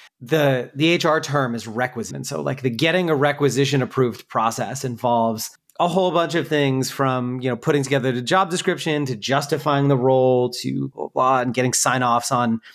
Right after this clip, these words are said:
you know, from your manager and maybe, like, the head of your organization and someone in the finance department and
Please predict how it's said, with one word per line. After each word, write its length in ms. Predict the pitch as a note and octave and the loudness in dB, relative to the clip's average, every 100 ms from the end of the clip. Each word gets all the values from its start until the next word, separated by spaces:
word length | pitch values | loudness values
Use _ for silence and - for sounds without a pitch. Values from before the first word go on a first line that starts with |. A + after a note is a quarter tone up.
| _ _ | _ _
you 100 | C#3+ | -6
know, 220 | A2+ G2+ | -4 -4
from 640 | - - C#3 C3 B2+ A#2 - | -6 -2 0 0 -2 -6 -10
your 280 | C3+ D#3 F#3+ | -4 2 4
manager 640 | G#3+ G#3 D3 D3 C3 B2 | 4 4 2 2 2 0
and 400 | A#2 C3+ B2+ B2+ | -2 -2 0 -2
maybe, 480 | C3 C3+ C#3 C#3+ D3 | 0 2 4 4 4
like, 320 | C#3+ C#3 C3+ | 4 2 0
the 160 | C3+ D3 | -2 -2
head 280 | C3+ E3 F#3 | 0 0 0
of 80 | D3+ | 0
your 140 | C3+ | -2
organization 840 | C3+ B2 B2+ A#2 B2 A#2 A#2+ A2+ | 0 -2 -2 0 0 0 0 0
and 500 | A2+ B2+ B2 B2 C3 C3 | 0 0 0 0 0 0
someone 340 | - C#3+ D3+ | 0 0 0
in 80 | D#3 | 0
the 40 | |
finance 440 | D#3+ G3+ G#3 E3+ - | 0 0 2 2 0
department 640 | B2+ B2+ A2 A2 A2 G2+ | -6 -4 -4 -4 -8 -8
and 600 | - B2+ C3 C3+ C3 A#2+ | -6 -2 2 2 0 -2